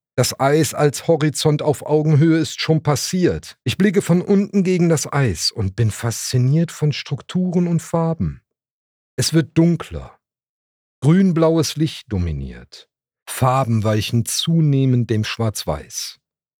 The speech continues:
Aus Konturen werden Schemen. Pixelige Bilder überwiegen. Die Faszination für meine Umgebung weicht der Erkenntnis, dass ich hier falsch bin. Meine Muskeln werden steif.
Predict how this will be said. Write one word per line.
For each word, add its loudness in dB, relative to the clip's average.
Aus -2
Konturen 0
werden 2
Schemen. -4
Pixelige -2
Bilder -2
überwiegen. -4
Die 0
Faszination 0
für -2
meine 0
Umgebung 0
weicht -6
der 0
Erkenntnis, -2
dass -4
ich 0
hier 0
falsch -2
bin. -12
Meine 4
Muskeln 2
werden 0
steif. -10